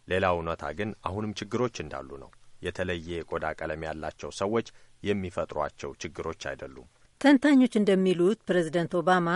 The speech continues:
Speaker 2: በሀገሪቱ ስላለው የዘር ግንኙነት በግልጽ እንዲናገሩ ያነሳሳው የነጩ ፖሊስ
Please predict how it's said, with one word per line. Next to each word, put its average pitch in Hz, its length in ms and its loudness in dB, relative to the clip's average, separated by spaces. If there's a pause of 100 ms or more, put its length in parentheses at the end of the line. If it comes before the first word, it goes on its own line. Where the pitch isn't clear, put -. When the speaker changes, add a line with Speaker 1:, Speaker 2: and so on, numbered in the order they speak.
(160)
Speaker 2:
በሀገሪቱ 170 540 2
ስላለው 165 420 0
የዘር 160 260 0
ግንኙነት 156 580 0 (400)
በግልጽ 214 440 4
እንዲናገሩ 180 680 2 (120)
ያነሳሳው 170 840 0 (500)
የነጩ 190 440 2 (220)
ፖሊስ 196 480 2